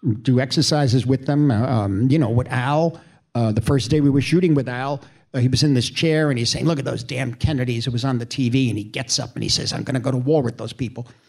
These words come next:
whatever. And, uh, I thought it was great. He had two cameras on him. I thought we had all the markers, couldn't even see them. And, um, I was, I said, "Terrific, Al," because the first time I'd ever worked with Al Pacino. I mean, you know, so I, but I liked what he did. I said, "Fine."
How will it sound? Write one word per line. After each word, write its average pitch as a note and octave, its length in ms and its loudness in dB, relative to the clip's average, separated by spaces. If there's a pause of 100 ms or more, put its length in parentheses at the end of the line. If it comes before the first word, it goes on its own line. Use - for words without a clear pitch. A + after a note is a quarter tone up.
(180)
whatever. B2 400 0 (440)
And, C#3 340 0
uh, B2 140 0
I D#3 100 -2
thought D3+ 160 -2
it B2 60 0
was B2 100 0
great. C3 380 0
He A2 80 0
had A2 260 -6
two - 120 -10
cameras B2 440 0
on B2 180 2
him. D#3+ 100 0
I A#2+ 60 0
thought A#2+ 180 -4
we G2 180 -8
had F#2+ 160 -8
all C3+ 80 2
the C3 80 4
markers, A#2+ 640 0 (160)
couldn't F3+ 160 0
even G2+ 160 0
see - 180 0
them. - 240 -6 (400)
And, A#2 420 2
um, A#2 380 0 (920)
I A#2+ 120 -6
was, - 220 -4 (440)
I - 100 -10
said, B2 200 -4
"Terrific, F#3 380 2
Al," B2+ 140 0
because D3+ 140 -2
the E3 40 4
first G#3 220 0
time G3+ 80 2
I'd F#3+ 80 4
ever D3 100 2
worked D3+ 220 0
with A#2+ 80 0
Al C3 100 0
Pacino. - 380 0
I - 60 -10
mean, B2 240 2
you D3 120 4
know, - 180 -4
so - 180 -2
I, A2+ 120 -2 (300)
but E3+ 80 -6
I A3 80 0
liked A3+ 240 0
what A3+ 100 2
he A3+ 60 4
did. A3+ 240 2
I G#2 80 -6
said, C3 180 -2
"Fine." E3 340 -2